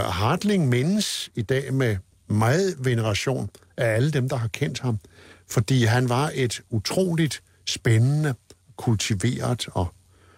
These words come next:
menneske, og, og som sagt en, en blændende taktiker.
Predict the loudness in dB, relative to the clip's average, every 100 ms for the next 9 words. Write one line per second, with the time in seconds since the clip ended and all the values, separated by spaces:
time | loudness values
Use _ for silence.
0 | _ 2 4 4 2 0 -2 0 -2 -2
1 | -2 0 0 2 2 0 0 0 -2 -6
2 | _ 0 0 2 0 2 2 2 0 -2
3 | -6 -6 -8 -6